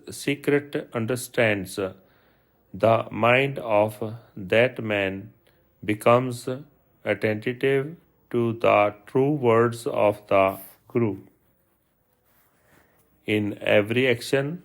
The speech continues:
the Lord himself is present. He himself graciously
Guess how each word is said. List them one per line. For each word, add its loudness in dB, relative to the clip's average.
the 4
Lord 4
himself 4
is 0
present. 2
He 4
himself 2
graciously 2